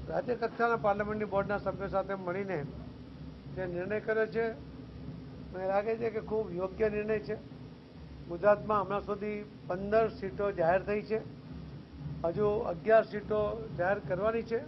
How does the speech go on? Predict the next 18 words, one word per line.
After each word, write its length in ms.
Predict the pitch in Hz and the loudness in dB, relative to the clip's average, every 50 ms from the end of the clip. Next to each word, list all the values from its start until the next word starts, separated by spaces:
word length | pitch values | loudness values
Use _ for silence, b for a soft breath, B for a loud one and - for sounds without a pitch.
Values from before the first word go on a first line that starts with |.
| - - - - - - - - - - - - - - - - - | -10 -14 -14 -12 -10 -8 -8 -8 -10 -10 -10 -12 -12 -12 -12 -12 -10
ટૂંક 260 | - - 214 233 240 - | -4 0 0 0 0 0
સમયમાં 640 | - 220 214 214 214 220 220 220 220 220 226 226 247 - - 151 | 0 0 2 4 4 2 2 2 2 2 2 2 0 -4 -8 -6
એમનો 240 | 180 180 185 202 214 208 | -4 -4 0 0 0 0
પણ 240 | 214 220 214 214 262 269 - - | 2 2 2 2 0 -6 -6 -6
નિર્ણય 380 | 180 185 190 190 214 220 220 208 | -4 -4 -2 0 0 0 0 0
લેવાઈ 340 | 196 190 202 220 233 226 | 0 4 4 4 4 4
જશે 260 | 214 180 165 180 165 151 - - - - - - - - - - - - - - - - - | 0 -4 -2 -2 -4 -4 -4 -8 -10 -10 -10 -12 -12 -14 -12 -12 -12 -12 -12 -12 -12 -12 -10
અને 160 | - 185 185 185 - | -8 -8 -8 -8 -6
છવ્વીસે 480 | - 196 190 208 233 240 - - 254 254 - | -2 -2 -2 -2 -2 -4 0 0 0 0 0
છવ્વીસ 380 | - 220 233 247 269 269 254 - | 0 0 0 2 2 0 -2 -2
સીટ 260 | - 226 196 156 - - - - - - - - - - - - - - - - - - - | -2 -2 -2 -2 -2 -6 -8 -8 -10 -8 -8 -8 -8 -8 -8 -8 -10 -10 -10 -12 -12 -8 -4
ગુજરાતમાં 840 | 185 196 175 208 247 254 247 240 - - 240 240 240 240 147 147 - - | -4 -2 4 6 8 8 6 6 2 2 2 4 4 2 -2 -4 -6 -4
ભારતીય 420 | 143 151 175 196 196 - 233 233 208 | 0 2 2 2 2 0 -4 -2 -2
જનતા 280 | 202 196 175 220 220 220 220 | -4 -2 6 6 6 6 8
પાર્ટી 440 | 202 196 196 196 - 226 214 170 - - - - - - - - - - - - - - | 6 4 4 4 2 -2 -2 -2 -4 -8 -8 -10 -10 -10 -10 -10 -8 -8 -8 -8 -8 -6
એ 80 | - 190 | -6 -4
જીતવાની 560 | 165 170 175 170 175 226 233 233 233 240 214 185 | -2 -2 -4 0 4 4 4 4 4 2 0 0
છે 120 | 233 | 0